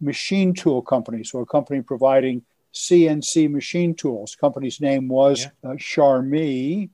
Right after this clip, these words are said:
Speaker 1: Uh, now it's called G F Machining Solutions. So we
Speaker 2: Yeah.
Speaker 1: sold E D M machines and high-speed milling machines,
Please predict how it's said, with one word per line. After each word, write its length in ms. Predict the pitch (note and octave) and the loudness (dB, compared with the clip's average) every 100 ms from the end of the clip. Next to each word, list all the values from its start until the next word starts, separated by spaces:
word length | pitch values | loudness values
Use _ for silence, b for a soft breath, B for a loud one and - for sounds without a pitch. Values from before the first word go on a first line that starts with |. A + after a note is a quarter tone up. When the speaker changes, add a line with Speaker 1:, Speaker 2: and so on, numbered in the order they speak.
| - | -12
Speaker 1:
Uh, 180 | C3+ C#3 E3 | -10 -10 -10
now 380 | A3+ C#3+ C#3 C#3 | -8 -4 -2 -2
it's 120 | C3+ | -4
called 380 | - D3 C3 A#2 | -6 -4 -2 -4
G 380 | G#2+ - D3+ C#3+ | -10 -8 -4 2
F 180 | C#3 - | 0 0
Machining 440 | C3+ - E3+ D#3+ C#3+ | -12 -2 -2 0 -4
Solutions. 720 | - B2 A#2+ A2+ C#3+ E3 - _ _ _ | -6 -6 -4 -6 -8 -10 -12 _ _ _
So 140 | - | -6
we 80 | C#3+ | -4
Speaker 2:
Yeah. 60 | C#3 | -4
Speaker 1:
sold 360 | - C#3 C3 F3+ - F3 | -4 -2 -4 -6 -4 2
E 100 | F3 | 2
D 220 | D#3+ D#3 | 2 2
M 140 | D3 | 2
machines 680 | C#3+ - D3+ D3+ D3 C#3 - _ - | -2 -6 -4 -4 -6 -8 -14 _ -2
and 240 | C3+ B2+ | -2 -2
high-speed 600 | - C#3+ B2+ - D3 B2+ | -2 -2 -2 -4 -4 -2
milling 300 | D#3 F3+ D#3 | 2 2 2
machines, 500 | C3 - C3 C3 A#2+ | -6 -8 -6 -6 -10